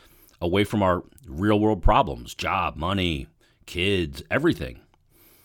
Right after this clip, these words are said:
There's stresses in life, and sports is a great,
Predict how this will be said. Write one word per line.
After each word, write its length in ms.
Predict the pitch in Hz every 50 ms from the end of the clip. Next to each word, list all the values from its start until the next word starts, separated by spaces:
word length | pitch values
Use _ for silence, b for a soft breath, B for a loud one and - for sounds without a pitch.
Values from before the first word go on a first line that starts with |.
| b b b b
There's 160 | - 87 -
stresses 460 | - - 107 117 139 156 135 113 -
in 120 | 101 82 78
life, 220 | 73 76 76 -
and 100 | 78 69
sports 380 | - - - 117 135 139 - -
is 120 | 87 73
a 80 | 80 76
great, 760 | - - - 71 71 69 76 87 107 127 127 92 - -